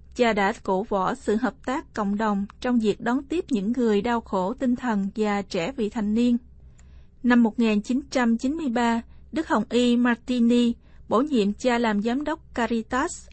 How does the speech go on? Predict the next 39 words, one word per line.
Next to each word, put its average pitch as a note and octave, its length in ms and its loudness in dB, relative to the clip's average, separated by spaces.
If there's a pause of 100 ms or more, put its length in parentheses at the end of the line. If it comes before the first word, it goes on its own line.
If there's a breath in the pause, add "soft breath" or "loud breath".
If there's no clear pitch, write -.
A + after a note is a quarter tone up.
(140)
Ambrosiana. A3+ 1200 0 (800 soft breath)
Năm C4 240 4
một A#3 160 0
nghìn A3+ 160 2
chín B3+ 300 -2
trăm A#3 280 4
chín C4 180 -2
mươi D4+ 240 -6
tám, A#3+ 300 -2 (320 soft breath)
cha A#3 220 2
đảm G#3 220 0
nhận G#3+ 260 0
chức - 240 -8
vụ F#3+ 200 2
giám C4 240 -2
đốc - 320 -6
của G3+ 160 0
phái C4 240 -4
đoàn G#3+ 320 -2
khu B3 240 -4
vực G#3 320 -2
Caritas A#3+ 720 -4
Lombardia A3+ 880 2 (580 soft breath)
và A3 200 4
chủ G#3 180 -2
tịch G#3 240 0 (140)
của G3 180 4
cơ B3+ 200 0
sở G3+ 400 -2 (100)
tình A3 220 2
liên A#3 260 2
đới A#3 300 0 (360)
cho A3+ 300 2
việc G3+ 240 0
tham A#3 220 0
gia A#3 360 0
vào G#3+ 120 0
việc G3 320 -4
tái B3+ 160 -2